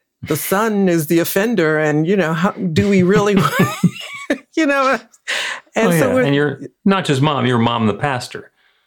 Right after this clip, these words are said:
Speaker 1: Um, yeah. So how do you, you, it's just, don't talk about this. Let's just us be girls and sisters and whatever.
Speaker 2: <laughs>
Speaker 1: But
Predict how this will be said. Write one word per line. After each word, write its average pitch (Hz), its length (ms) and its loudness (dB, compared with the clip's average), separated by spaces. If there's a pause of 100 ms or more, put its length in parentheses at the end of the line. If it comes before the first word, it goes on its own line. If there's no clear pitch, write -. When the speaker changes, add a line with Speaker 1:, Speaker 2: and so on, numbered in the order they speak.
(160)
Speaker 1:
Um, 226 280 0
yeah. 254 400 0
So 226 240 -2
how 277 300 0
do 302 120 -2
you, 240 380 -2 (260)
you, 226 260 -2
it's 240 260 -4
just, 247 360 -4 (300)
don't 254 200 0
talk 190 220 -2
about 160 240 -4
this. 156 220 -4
Let's 190 220 0
just - 340 -2 (140)
us 151 260 -2
be 147 480 -2 (500)
girls - 500 -2 (240)
and 135 140 0
sisters 135 480 -4
and - 160 -2
whatever. 139 440 0 (280)
Speaker 2:
<laughs> - 200 -4 (100)
Speaker 1:
But 208 380 -4